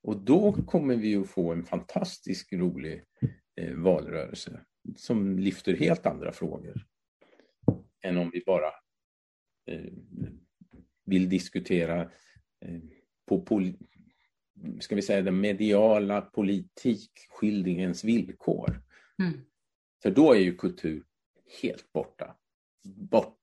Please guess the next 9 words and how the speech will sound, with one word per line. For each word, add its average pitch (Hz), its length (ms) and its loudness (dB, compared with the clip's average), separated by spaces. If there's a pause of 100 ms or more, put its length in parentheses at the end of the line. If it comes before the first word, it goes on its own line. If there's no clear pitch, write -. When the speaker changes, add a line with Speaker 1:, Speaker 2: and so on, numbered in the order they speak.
(120)
Speaker 1:
bort. - 260 -4
Det 85 80 -2
här 135 200 8
diskuterar 90 640 -2
vi 82 240 -6 (600)
möjligen 90 640 6
skattesänkningar 82 1080 -2
och, - 340 -14
eh, 71 340 -10